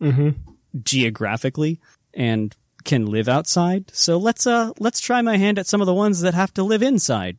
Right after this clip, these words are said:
Speaker 2: because I also, in addition to Venus flytraps, there was these tropical pitcher plants, the ones on the vines, the victory bells, for lack of
Speaker 1: Yeah.
Speaker 2: a better word, um, that one time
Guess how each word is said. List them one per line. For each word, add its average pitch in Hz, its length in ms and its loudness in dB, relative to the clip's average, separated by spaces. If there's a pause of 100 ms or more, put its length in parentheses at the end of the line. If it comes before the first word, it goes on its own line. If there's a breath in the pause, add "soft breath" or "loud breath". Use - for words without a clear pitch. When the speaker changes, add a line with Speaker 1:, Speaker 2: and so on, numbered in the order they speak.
Speaker 2:
because 143 580 0
I 156 140 -2
also, 165 640 0 (260)
in 165 100 2
addition 175 280 0
to 156 80 2
Venus 151 300 0
flytraps, 151 500 0
there 135 120 -2
was 123 180 -2
these 123 280 -2
tropical 123 520 0
pitcher 131 320 -2
plants, - 540 2 (340 soft breath)
the 120 100 2
ones 117 260 2
on 113 180 2
the 104 200 2
vines, 101 400 0
the 110 120 -2
victory 98 320 -2
bells, 101 420 -2 (100)
for 110 180 -4
lack 117 160 2
of 110 60 2
Speaker 1:
Yeah. 104 60 2
Speaker 2:
a 101 40 -2
better 107 220 -2
word, 110 220 -4 (180 soft breath)
um, 101 540 -2 (220)
that 95 280 0 (340)
one 120 380 2
time 123 680 0